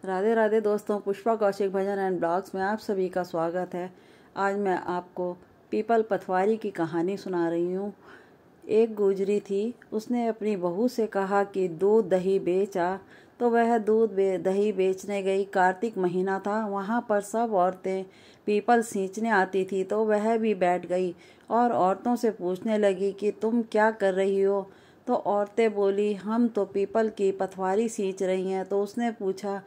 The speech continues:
"इससे क्या होता है?" औरतों ने जवाब दिया कि इसके करने से धन मिलता है, वर्षों का बिछड़ा हुआ पति मिलता है। उस गुजरी ने कहा, "तुम तो पानी सींच रही हो,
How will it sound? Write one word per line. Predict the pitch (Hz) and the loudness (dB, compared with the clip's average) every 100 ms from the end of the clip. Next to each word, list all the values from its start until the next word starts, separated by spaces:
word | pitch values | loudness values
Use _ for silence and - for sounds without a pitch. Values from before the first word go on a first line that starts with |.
| - - - - | -18 -20 -10 -6
"इससे | 214 226 214 | -2 2 2
क्या | - 214 | 2 0
होता | 233 220 190 208 | 2 0 -2 -2
है?" | 196 185 - | -2 -4 -4
औरतों | 202 196 196 247 | -2 -2 0 2
ने | 247 220 | 2 2
जवाब | 180 175 208 208 | 2 2 2 0
दिया | 214 214 208 - - _ | 2 2 0 -8 -20 _
कि | 220 | -4
इसके | 208 202 - 247 | 0 -2 0 2
करने | 240 226 202 202 | 4 4 2 0
से | 190 180 | 0 -2
धन | 160 196 | -2 0
मिलता | 220 214 208 214 214 | 0 0 0 0 2
है, | 208 214 220 - _ - _ - | 2 0 0 -6 _ -20 _ 0
वर्षों | 214 214 262 | 0 2 2
का | 247 | 2
बिछड़ा | 202 196 220 220 | 2 -2 2 4
हुआ | 214 208 | 6 4
पति | 208 185 226 | 0 -2 0
मिलता | 214 208 208 202 | 0 -2 -2 0
है। | 202 208 | 2 0
उस | 208 247 214 | 0 -2 0
गुजरी | 214 208 226 254 | -2 0 2 2
ने | 233 | 2
कहा, | 226 208 214 | 0 0 0
"तुम | 220 254 | 2 2
तो | 226 208 | 2 0
पानी | - 196 208 240 | 0 -2 0 0
सींच | - 196 196 196 | -2 -6 -2 -2
रही | 196 202 | 0 2
हो, | 202 202 | 0 -2